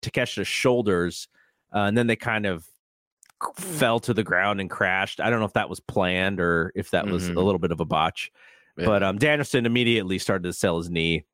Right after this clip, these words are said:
Speaker 2: Yeah.
Speaker 1: Takeshita hit him with the cra-, the, the, like, the most perfect brainbuster, <laughs> but it was to the floor. I was like, "Oh, why did, why can't you do this in the ring? It'd be a great near fall in the ring,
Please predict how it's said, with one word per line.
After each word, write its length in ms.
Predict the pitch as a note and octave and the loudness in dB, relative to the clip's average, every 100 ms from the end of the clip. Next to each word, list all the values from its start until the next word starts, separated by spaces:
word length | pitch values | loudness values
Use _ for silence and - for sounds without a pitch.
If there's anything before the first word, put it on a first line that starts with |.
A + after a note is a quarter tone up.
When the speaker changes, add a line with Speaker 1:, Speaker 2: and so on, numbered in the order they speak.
| - - - | -20 -20 -4
Speaker 2:
Yeah. 140 | F2+ | 0
Speaker 1:
Takeshita 600 | E2+ - F#3+ A3 D3+ G2+ | 0 2 2 2 2 0
hit 220 | E2 B2 G#2 | 2 0 2
him 300 | A2+ F2 E2+ | 0 2 2
with 420 | F2 D#2 - - _ _ _ _ _ _ _ - | 2 2 -4 -20 _ _ _ _ _ _ _ -2
the 100 | A2+ | -2
cra-, 460 | - - D#3 F3 - | -2 2 4 4 2
the, 160 | B2 G#2 A2+ - | 0 0 -10 -2
the, 100 | C3 | 2
like, 200 | C3 - | 2 2
the 80 | |
most 240 | A#2+ A#2+ - | 2 2 0
perfect 460 | - F#3 F3+ A#2+ - | 0 2 2 -2 0
brainbuster, 680 | A2 A#2+ G#2+ - - - D5 | 2 2 -2 -6 -2 -2 0
<laughs> 80 | A2+ | -2
but 140 | - | 0
it 60 | - | -2
was 120 | - | -4
to 140 | - G3+ | -2 0
the 120 | D3 | -2
floor. 600 | - - D#3 D3+ B2 E2 | -4 -2 2 4 4 2
I 40 | |
was 100 | C3+ | 0
like, 160 | D#3+ D#3 | -2 0
"Oh, 100 | D#3 | 0
why 180 | D3+ A3 | 2 0
did, 140 | C#4 - | 0 -8
why 100 | F#3 | -4
can't 160 | C4 C4+ | 2 4
you 80 | |
do 100 | F3 | 4
this 160 | F3+ F3 | 2 4
in 60 | E3+ | 4
the 100 | G#2+ | 4
ring? 440 | F#2 F#3 D#3 F#2 - - | 6 6 4 0 -10 -6
It'd 60 | C#3 | 2
be 100 | E3 | 2
a 40 | |
great 500 | G#2+ G2+ B2+ D#3+ F3+ _ | 2 2 4 4 2 _
near 300 | C#3 D#3 E3+ | 2 4 4
fall 260 | - B2+ A2+ | 4 2 2
in 80 | |
the 80 | A2 | 0
ring, 400 | A2 D#3 C3 A2 | 2 4 2 0